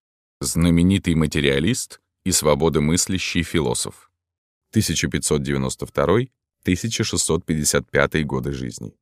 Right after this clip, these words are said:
Он согласовал свои субъективные чувства с чувствами общества, веря,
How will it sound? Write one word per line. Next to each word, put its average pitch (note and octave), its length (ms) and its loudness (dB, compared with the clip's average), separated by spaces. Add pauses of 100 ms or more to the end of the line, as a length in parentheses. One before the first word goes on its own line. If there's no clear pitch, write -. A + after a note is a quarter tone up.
(300)
Он A2+ 280 6
согласовал G2 760 6
свои F2 360 2
субъективные F2 920 4
чувства A#2 580 2 (180)
с - 60 -8
чувствами F#2+ 680 4
общества, D#2 680 2 (200)
веря, F#2 800 4